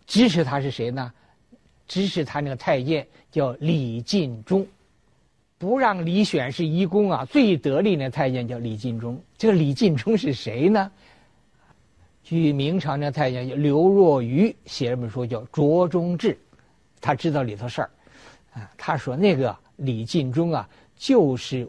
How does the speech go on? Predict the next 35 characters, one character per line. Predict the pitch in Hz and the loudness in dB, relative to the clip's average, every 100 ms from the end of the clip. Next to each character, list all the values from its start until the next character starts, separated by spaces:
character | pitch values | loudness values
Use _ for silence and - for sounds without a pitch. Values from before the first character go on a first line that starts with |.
| - | 2
魏 | 196 143 117 | 4 4 0
忠 | 175 165 170 | -2 0 -2
贤 | - 123 143 - _ | -4 -4 -4 -8 _
原 | - 117 117 | -10 -8 -8
来 | 110 | -10
的 | 107 | -12
名 | 101 101 | -16 -18
字。 | 107 - _ _ _ _ _ _ _ _ _ _ _ _ _ _ _ _ - - | -20 -20 _ _ _ _ _ _ _ _ _ _ _ _ _ _ _ _ -16 0
魏 | 277 226 | 4 4
忠 | 190 233 | 4 0
贤 | 180 196 214 | 0 -2 -2
变 | 202 262 180 | 0 0 0
得 | 175 | -4
快 | 175 247 165 | 0 0 0
呀， | 127 | -2
转 | 220 233 | 0 0
眼 | 185 | 0
一 | 208 | 0
变 | 262 208 - _ _ | 2 2 0 _ _
就 | - 160 147 | -6 -2 -2
变 | 196 165 131 | 0 -2 -2
成 | 135 | -8
了， | 139 | -6
又 | 131 127 | -6 -4
抓 | 180 165 160 | -2 0 -2
住 | 139 | -4
了 | 120 | -6
天 | 127 180 175 | -2 0 0
启 | 139 | -4
皇 | 113 104 135 | -10 -8 -4
帝 | 151 | -4
了， | 107 _ _ _ _ _ - | -4 _ _ _ _ _ -20
啊， | 110 - _ _ _ | -20 -20 _ _ _
和 | - 123 123 | -8 -6 -6
客-， | - | -6